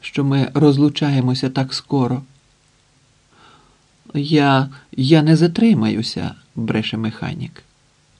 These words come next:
«Ти йди. А ти?» «А я посиджу тут трохи сама.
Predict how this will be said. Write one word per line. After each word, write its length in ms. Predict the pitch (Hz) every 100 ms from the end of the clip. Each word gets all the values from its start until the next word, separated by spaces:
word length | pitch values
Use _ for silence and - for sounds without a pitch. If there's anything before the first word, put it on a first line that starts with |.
| _ _ _ _ _ _ _ _ _ - - 165
«Ти 140 | 226
йди. 460 | 208 262 302 220 - _ _ _ _ _ _ _ _ _ _ _ _ _ _
А 140 | -
ти?» 380 | 123 - 127 156 165 _ _ _ _ _ _ _ _ _ _ _ _ _ _ _ -
«А 60 |
я 160 | 202 254
посиджу 540 | - 160 - 143 131
тут 240 | 131 131 -
трохи 300 | 127 131 131
сама. 460 | - 127 120 139